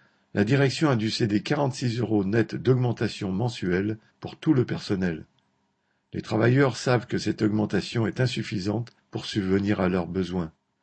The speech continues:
mais cette mobilisation leur a permis d'obtenir bien plus que ce que la direction était prête à lâcher au départ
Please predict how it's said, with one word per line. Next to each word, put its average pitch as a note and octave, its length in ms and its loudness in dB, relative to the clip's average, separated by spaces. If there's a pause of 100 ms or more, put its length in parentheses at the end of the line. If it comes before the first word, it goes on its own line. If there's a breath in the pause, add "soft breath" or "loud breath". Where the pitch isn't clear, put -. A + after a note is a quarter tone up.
(220)
mais - 80 -4
cette - 240 -6
mobilisation A2+ 800 4
leur G#2+ 160 -2
a G2 100 -2
permis A#2 300 0
d'obtenir G#2+ 580 0
bien A2 220 0
plus - 460 -6
que A2 100 -2
ce G#2+ 160 -2
que A2 160 -2
la G2 140 4
direction G#2 580 -2
était G2 260 -4
prête - 280 -4
à F#2 40 0
lâcher G2 280 -2
au G#2+ 80 0
départ F#2+ 500 -2